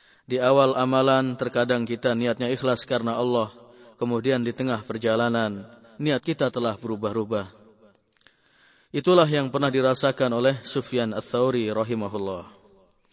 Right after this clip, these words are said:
Kemudian Syekh Mutarrif bin Abdullah rahimahullah pernah berkata,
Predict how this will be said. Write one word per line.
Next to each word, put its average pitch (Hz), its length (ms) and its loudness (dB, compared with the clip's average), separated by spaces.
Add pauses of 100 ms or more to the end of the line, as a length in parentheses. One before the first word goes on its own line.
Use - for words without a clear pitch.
(600)
Kemudian 147 540 4
Syekh 143 180 -2
Mutarrif 139 640 2
bin 135 240 0
Abdullah 127 640 2
rahimahullah 131 720 0
pernah 123 240 -2
berkata, 113 560 -2